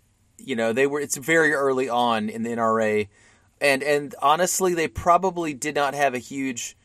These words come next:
uh, lobbying pull in the government like they do now.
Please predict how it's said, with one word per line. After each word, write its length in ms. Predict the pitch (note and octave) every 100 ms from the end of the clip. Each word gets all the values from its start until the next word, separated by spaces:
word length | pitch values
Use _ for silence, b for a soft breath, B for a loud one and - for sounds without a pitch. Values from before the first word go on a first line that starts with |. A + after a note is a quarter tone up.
| _ _ _ -
uh, 280 | A2+ A#2 A2
lobbying 720 | A#2 A#2+ B2 C3 B2+ B2 A#2+
pull 480 | - B2+ B2+ C3 C3
in 120 | B2
the 80 | A#2+
government 400 | B2+ B2 B2+ A#2+
like 160 | A#2+
they 100 | B2
do 120 | A#2 A2+
now. 360 | G#2+ A2+ C3